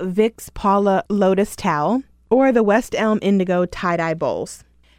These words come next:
Many of the products' individual value is more than the entire cost of the box. You can customize your box by choosing some products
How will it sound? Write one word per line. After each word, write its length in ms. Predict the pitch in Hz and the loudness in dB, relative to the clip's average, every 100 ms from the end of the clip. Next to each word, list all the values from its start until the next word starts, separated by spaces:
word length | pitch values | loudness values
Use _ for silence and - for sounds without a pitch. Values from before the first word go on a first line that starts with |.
| - | -4
Many 380 | 214 247 320 - | 2 2 2 0
of 180 | 220 214 | -2 0
the 80 | |
products' 640 | 208 - 175 170 170 - - | -4 -2 -2 -2 -6 -10 -6
individual 600 | 214 196 180 208 254 226 | -2 0 2 0 0 -2
value 400 | 185 165 160 170 165 | 0 -2 -2 -4 -2
is 160 | 185 175 | -2 0
more 320 | 190 196 196 | 0 2 0
than 140 | 185 | 0
the 80 | 175 | -2
entire 560 | 165 165 - 180 185 180 | -4 -6 -2 0 0 -2
cost 480 | - 151 160 - | -2 -2 -4 -8
of 100 | 151 | -10
the 80 | - | -6
box. 460 | 165 147 - - - _ _ _ _ _ | 0 0 -2 -12 -20 _ _ _ _ _
You 100 | - | -2
can 160 | 240 277 | 2 2
customize 520 | 262 247 - 269 269 | 2 0 2 2 2
your 100 | 269 | 2
box 280 | 202 175 - | 2 0 0
by 140 | 185 | -2
choosing 400 | 180 - 202 175 | -2 0 0 0
some 240 | 180 202 202 | -2 0 0
products 580 | 208 175 214 359 - | 0 0 0 -2 -8